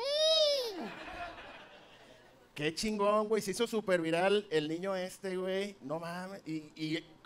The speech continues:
es, fíjate, es increíble cómo en una semana al niño le cambió la vida, güey. Lo corrieron del Oxxo. Este. <laughs> No, no,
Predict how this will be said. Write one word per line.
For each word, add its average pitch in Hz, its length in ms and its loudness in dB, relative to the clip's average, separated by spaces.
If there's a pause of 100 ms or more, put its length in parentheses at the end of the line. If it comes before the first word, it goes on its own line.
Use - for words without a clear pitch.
es, 202 220 2
fíjate, 214 300 4
es 208 100 0
increíble 254 460 2
cómo 254 240 0
en 240 80 -2
una 247 160 -4
semana 226 340 -2
al 220 80 -4
niño 220 180 -2
le 226 80 -4
cambió 180 280 -2
la 233 80 0
vida, 226 260 0
güey. 247 220 -8 (360)
Lo 127 160 0
corrieron 156 360 0
del 165 120 -4
Oxxo. 214 280 -8 (160)
Este. 143 360 -6 (1080)
<laughs> - 1040 -8
No, 175 260 10
no, 180 140 8